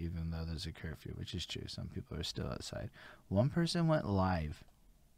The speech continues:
Went live outside breaking curfew. I'm like, "Yo, we're live." Like, the first question was, "Why are you breaking curfew?" And it was like,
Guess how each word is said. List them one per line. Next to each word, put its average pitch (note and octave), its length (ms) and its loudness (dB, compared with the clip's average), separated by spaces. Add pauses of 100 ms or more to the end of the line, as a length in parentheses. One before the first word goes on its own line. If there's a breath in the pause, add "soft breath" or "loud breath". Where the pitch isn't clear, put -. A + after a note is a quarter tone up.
(500)
Went A#2 400 6
live F#2 460 6
outside F#2 540 4
breaking F2+ 340 2
curfew. F2+ 580 -2
I'm F#2 160 -2
like, F2+ 440 -2 (260)
"Yo, G2 160 0
we're F#2 120 0
live." G#2 600 -2 (140)
Like, F2 240 -2 (120)
the G2 280 -2
first A2 280 2
question G#2+ 520 2
was, F2 280 -2 (440)
"Why G2 260 0
are G#2+ 60 4
you G#2+ 120 4
breaking G#2 420 0
curfew?" G2+ 580 0
And C#2+ 100 -6
it E2 60 -4
was F2+ 200 -6
like, F#2 300 -4